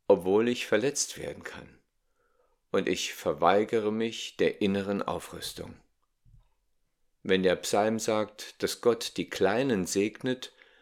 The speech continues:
dann höre ich darin keine Vertröstung. Dann höre ich eine Parteinahme.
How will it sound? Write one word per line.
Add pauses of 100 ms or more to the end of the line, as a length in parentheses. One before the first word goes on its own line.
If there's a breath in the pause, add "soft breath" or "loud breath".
(360 soft breath)
dann
höre
ich
darin (280 soft breath)
keine
Vertröstung. (800 soft breath)
Dann
höre
ich
eine
Parteinahme.